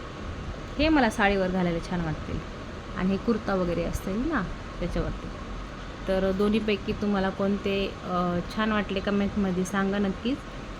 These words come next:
आणि खूप स्वस्त आहेत आणि खूप मस्त आहेत, मला तर खूप आवडले. हां, स्वस्त म्हणजे काय, मला वन थर्टी नाईनला भेटले दोन्ही पण, बघायला गेलं तर एवढे स्वस्त आहेत.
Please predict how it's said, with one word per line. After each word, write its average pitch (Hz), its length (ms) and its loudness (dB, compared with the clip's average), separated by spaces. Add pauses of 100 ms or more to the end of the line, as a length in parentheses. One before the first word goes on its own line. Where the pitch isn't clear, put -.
(140)
आणि 196 380 2 (360)
खूप 233 160 0
स्वस्त - 440 2
आहेत 294 240 6 (640)
आणि 190 160 0 (100)
खूप 247 280 2
मस्त 214 520 6
आहेत, 175 180 2 (420)
मला 202 180 0
तर 202 120 -4
खूप 233 260 -2
आवडले. 233 440 4 (840)
हां, 196 480 2
स्वस्त - 440 -2
म्हणजे 233 280 4
काय, 202 240 4
मला 208 280 2 (420)
वन 220 220 4 (100)
थर्टी 220 240 2
नाईनला 214 400 4
भेटले 220 340 6
दोन्ही 190 280 4
पण, 165 160 -2 (920)
बघायला 190 340 4
गेलं 180 220 2 (100)
तर 160 80 -4
एवढे 208 260 4
स्वस्त 208 360 -2
आहेत. 165 120 -2